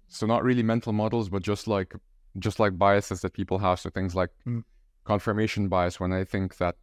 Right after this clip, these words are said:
Speaker 1: uh, you know, uh, uh, you know, Nissan is, like, the best car, I will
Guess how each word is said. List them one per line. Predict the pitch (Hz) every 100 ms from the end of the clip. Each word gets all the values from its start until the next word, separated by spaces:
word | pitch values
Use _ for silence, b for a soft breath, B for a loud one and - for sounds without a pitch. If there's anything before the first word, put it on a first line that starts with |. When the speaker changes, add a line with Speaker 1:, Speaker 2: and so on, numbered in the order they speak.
| -
Speaker 1:
uh, | 92 85 82 82 - _ _ _ _
you | - 92
know, | 90 87
uh, | 85 85 82 - - -
uh, | 85 85 50 - - - _ _ _ _ _
you | - 90
know, | 85 - - - - - - - - - _ _ - _ _ _ - _
Nissan | 101 98 107 101 101
is, | 95
like, | 95 90
the | -
best | 92 95 -
car, | - 95 92 -
I | 95
will | 92 90 90 90 90